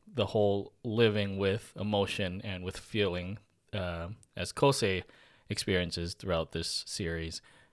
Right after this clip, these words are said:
that I was too young to really know how to inject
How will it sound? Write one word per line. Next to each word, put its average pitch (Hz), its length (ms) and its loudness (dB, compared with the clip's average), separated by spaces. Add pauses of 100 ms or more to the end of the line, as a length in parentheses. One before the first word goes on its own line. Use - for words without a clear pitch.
(460)
that 117 160 8
I 120 120 12
was 123 180 6
too - 180 6
young 113 460 12
to - 180 0
really 107 680 6
know 110 300 4
how 110 280 4
to 101 500 0 (500)
inject 101 800 2